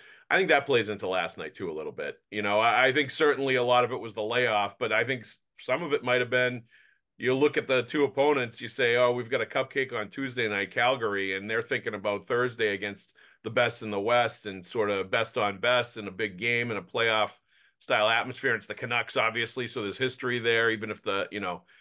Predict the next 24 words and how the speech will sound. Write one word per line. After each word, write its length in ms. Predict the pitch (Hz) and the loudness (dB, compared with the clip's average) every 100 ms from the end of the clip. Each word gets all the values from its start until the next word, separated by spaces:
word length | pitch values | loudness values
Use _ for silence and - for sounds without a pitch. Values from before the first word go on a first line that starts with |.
| _ _ | _ _
uh, 220 | 98 98 92 | -2 0 2
everybody 340 | 117 123 117 | 0 0 -2
except 220 | 104 127 | -2 -4
for 100 | 110 | -4
Marchand 520 | 104 104 107 - 104 92 | -2 -2 -2 -4 -6 -8
is 100 | 87 | -6
gone, 440 | 104 107 113 113 | -2 0 -2 -2
but, 180 | 104 98 | -2 -2
uh, 160 | 92 95 | -2 -4
clearly 340 | - 131 113 | 0 2 2
two 160 | 113 120 | -2 -10
franchises 560 | - 107 104 110 101 101 | -4 -2 0 0 -2 -2
don't, 420 | 101 90 90 - | -4 -4 -10 -16
still 320 | - - 139 | -20 -2 0
don't 220 | 120 104 | 2 0
love 160 | 104 110 | 0 -2
each 160 | 113 | -2
other, 320 | 127 117 120 - _ _ _ 98 | 0 0 0 -4 _ _ _ -4
uh, 120 | 101 | -2
based 280 | 117 110 - | -2 -4 -4
on 160 | 107 | -4
Demko 400 | 110 113 113 117 | -2 -4 -2 -4
Swayman. 480 | 110 113 113 123 123 - _ - _ - | -2 -2 -2 -2 -6 -10 _ -20 _ -4
Um, 580 | 110 110 107 101 101 | 0 2 0 0 -6